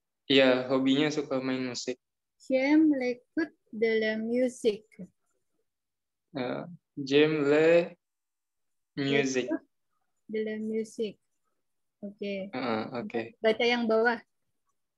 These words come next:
Speaker 1: Aujourd'hui, aduh, em, bentar ya. Aujourd'hui.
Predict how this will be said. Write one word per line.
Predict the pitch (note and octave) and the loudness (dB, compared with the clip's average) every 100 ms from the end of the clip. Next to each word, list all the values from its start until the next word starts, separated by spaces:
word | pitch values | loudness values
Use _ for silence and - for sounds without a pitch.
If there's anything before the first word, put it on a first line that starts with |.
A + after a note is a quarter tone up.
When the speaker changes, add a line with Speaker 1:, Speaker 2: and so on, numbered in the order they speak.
| _ _ _ _ _ _ _ _ _ _ _ _ _ _ _ _ _ _ _ _ - | _ _ _ _ _ _ _ _ _ _ _ _ _ _ _ _ _ _ _ _ 4
Speaker 1:
Aujourd'hui, | D#3 F3 F3 D#3 E3 E3+ - - _ - _ C#3 | 6 6 4 6 6 4 -2 -12 _ -20 _ -6
aduh, | C3 C3 C3 _ _ _ - | -4 -6 -12 _ _ _ -4
em, | C#3 C#3 D3+ C3+ C#3+ | 0 0 -2 -4 -2
bentar | C3+ B2+ | 0 2
ya. | A#2 A#2 - _ _ _ _ _ _ _ _ _ _ _ | 2 0 -6 _ _ _ _ _ _ _ _ _ _ _
Aujourd'hui. | C#3+ D3+ E3 E3+ E3 D3+ D3 D#3+ F#3 - | 4 6 4 2 2 4 6 4 2 -4